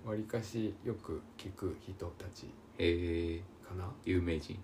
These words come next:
Speaker 2: うん。あの「この世界の片隅に」っていう、あの、アニメーションあったのわかる？
Speaker 1: ちょっと知ってるかも。
Speaker 2: ノンさんが声優やってた、戦時中の、
Speaker 1: うん。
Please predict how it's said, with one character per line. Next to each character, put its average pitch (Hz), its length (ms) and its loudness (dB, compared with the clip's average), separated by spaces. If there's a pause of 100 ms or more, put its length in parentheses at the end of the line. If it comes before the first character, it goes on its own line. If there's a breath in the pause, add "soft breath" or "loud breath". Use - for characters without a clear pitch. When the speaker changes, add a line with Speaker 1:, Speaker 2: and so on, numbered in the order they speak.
(280)
Speaker 2:
う 92 40 -4
ん。 92 300 0 (220)
あ 90 40 -4
の 90 80 -4
「こ - 120 2
の 170 100 8
世 247 160 4
界 170 200 8
の 104 320 4
片 107 280 -2
隅 107 280 0
に」 107 120 0
っ - 20 -2
て 98 180 -4
い 92 40 2
う、 90 40 0
あ 90 60 -2
の、 90 220 -4 (200)
ア 113 40 -6
ニ 101 140 -2
メ 98 160 0
ー 95 80 0
シ 95 140 -6
ョ 101 40 -2
ン 98 40 -2
あ 95 40 -2
っ - 20 -2 (100)
た - 80 -10 (120)
の - 80 -8
わ - 80 -10
か - 140 -10
る？ - 60 -6 (420)
Speaker 1:
ち - 80 2
ょ 139 40 6
っ - 20 4
と 123 160 2
知 131 120 8
っ 127 60 4
て - 60 6
る - 80 6
か 85 60 2
も。 - 60 4
Speaker 2:
ノ - 60 -2
ン 90 40 -2
さ - 80 -8
ん - 80 0
が 87 40 0
声 87 100 -2
優 85 80 -2
や 87 60 -2
っ 87 40 -6
て - 180 -12
た、 - 140 -6 (680 loud breath)
戦 117 260 2
時 117 140 2
中 117 280 4
の、 104 100 6
Speaker 1:
う - 40 6
ん。 80 120 2